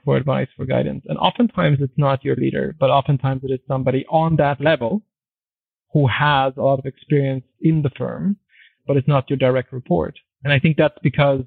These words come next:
you know, oftentimes this, uh, piece about mentorship comes in here too. Like, there is no reason why this other person who's not my leader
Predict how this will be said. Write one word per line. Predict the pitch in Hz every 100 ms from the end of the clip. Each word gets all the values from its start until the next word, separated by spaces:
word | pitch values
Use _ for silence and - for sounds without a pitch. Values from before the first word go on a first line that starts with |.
| -
you | 139
know, | 131
oftentimes | - 139 135 131 135 131 127 _ -
this, | 127 _ - 135
uh, | 131
piece | - 147 -
about | 123 127
mentorship | 143 151 127 123 -
comes | 127 127
in | 127
here | 127 131 -
too. | 165 139 -
Like, | - - _ _ _
there | 147 147
is | 139
no | 175
reason | 170 156 160 147 143
why | 135
this | 139 -
other | 160 156
person | - 151 - - 147 - _ _ _ -
who's | 127
not | 147 135
my | 135
leader | 139 135 - 147